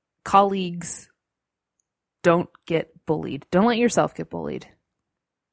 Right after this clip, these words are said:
Stand up for yourself. I know it's sometimes hard because you're in business and it's your business, it's your baby. And so you're like,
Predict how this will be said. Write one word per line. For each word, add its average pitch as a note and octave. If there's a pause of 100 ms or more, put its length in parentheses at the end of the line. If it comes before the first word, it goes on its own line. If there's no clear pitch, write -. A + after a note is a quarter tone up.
(340)
Stand E3
up D#3
for D#3+
yourself. - (360)
I F3+
know F3
it's F3+
sometimes F#3
hard E3+
because D#3+
you're D#3+
in E3+
business D#3 (160)
and E3
it's D3
your G3+
business, D#3+
it's -
your D3+
baby. D#3+
And D#3+
so F3
you're E3
like, E3